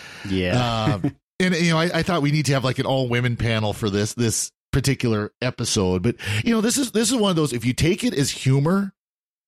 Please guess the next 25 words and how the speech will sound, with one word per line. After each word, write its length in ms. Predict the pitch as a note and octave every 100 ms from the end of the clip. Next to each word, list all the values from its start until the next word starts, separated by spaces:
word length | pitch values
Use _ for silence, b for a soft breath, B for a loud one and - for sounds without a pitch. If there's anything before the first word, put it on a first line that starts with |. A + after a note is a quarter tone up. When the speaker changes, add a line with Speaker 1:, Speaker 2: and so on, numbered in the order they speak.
| _ _ -
Speaker 2:
it's 140 | G3
absolutely 340 | A#3+ B3 G#3+ D3
hilarious 500 | C#3+ B2+ C#3 D3+ -
to 80 | B2
watch 240 | B2 -
the 100 | A2+
guys' 300 | A#2 A2+ F#2+
reactions. 640 | G#2 F#2 G#2+ G2+ C2+ - - _ _ B B B
You 100 | D3
know, 140 | C#3+ C3
and 120 | C#3+
all 100 | E3
the, 100 | C#3+
all 160 | D#3
the 80 | F3
women 300 | C3 D#3+ F#3
are 140 | C#3+ B2+
like, 280 | A#2 A2+
you 120 | C3 C3
see, 260 | - D#3
you 120 | C#3
know, 80 | C3
Sam 280 | B2 C#3+ C3
Carter 500 | B2+ B2+ B2 B2+ A#2+
and, 180 | A#2